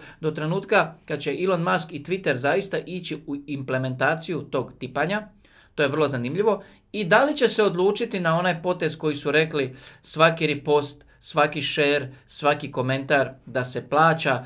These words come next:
sa nula zarez nula nula nešto dođa, znači prosječan konzument Twittera koji ih ima stotine miliona,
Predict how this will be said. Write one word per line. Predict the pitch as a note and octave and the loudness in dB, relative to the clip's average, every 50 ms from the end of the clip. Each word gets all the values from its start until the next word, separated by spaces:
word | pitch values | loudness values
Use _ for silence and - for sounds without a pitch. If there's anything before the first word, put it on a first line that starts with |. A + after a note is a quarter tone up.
| - - | -12 -16
sa | - - C3+ C3 | -10 -6 -4 -4
nula | C#3+ D3 C#3+ C#3 | 0 2 2 2
zarez | C3 C3+ C3+ C3+ C#3 B2+ | 4 4 4 2 2 0
nula | B2+ C3+ C3+ C3+ C3 | 0 0 0 0 0
nula | C3 C3+ C3 C3 B2 | 0 0 0 -2 0
nešto | B2+ D3 D3+ D3 - - D3 A#2+ - - - _ - | 0 0 -2 -2 -2 -2 -2 -4 -4 -4 -16 _ -14
dođa, | B2 A#2+ D3+ D#3 C#3 C3 C#3+ A#2+ - - - - - | 2 6 6 6 8 6 2 0 0 -4 -14 -18 -6
znači | C3+ C#3 C#3+ C#3+ - D#3 D3 - | -4 -4 -2 -2 -4 -6 -6 -4
prosječan | C3+ C3+ C#3+ C#3+ D#3+ D#3 D3 C#3+ C3 B2+ | -2 -2 -2 -2 -4 -4 -4 -4 -6 -4
konzument | B2+ C3 B2+ A#2 B2+ C3+ D3 C#3+ C3+ B2 - - - _ _ _ _ _ _ _ _ _ _ _ _ _ _ _ - - | -4 -6 -6 -4 -4 -2 -2 -2 -2 -2 -6 -12 -20 _ _ _ _ _ _ _ _ _ _ _ _ _ _ _ -20 -10
Twittera | - D3 D#3+ D#3 D#3+ D3+ C#3+ C3 B2 - - - - - _ | -4 -4 -2 2 4 6 6 6 4 0 -10 -18 -20 -20 _
koji | _ - C3 B2+ B2+ | _ 0 2 2 2
ih | B2 B2+ B2+ | 0 -2 -4
ima | D3+ D3 C#3 C3 A2+ - - - - | -4 0 0 0 -2 -2 -8 -16 -14
stotine | - - - D#3 D3 D3 D3+ C3+ B2+ B2 | -14 -2 2 2 2 2 0 -2 0 0
miliona, | A#2+ A#2+ A#2 A#2 A#2 A2+ A2+ A#2 B2 D#3 F3 E3+ E3 - | 2 2 2 2 2 2 2 2 4 2 2 2 0 -8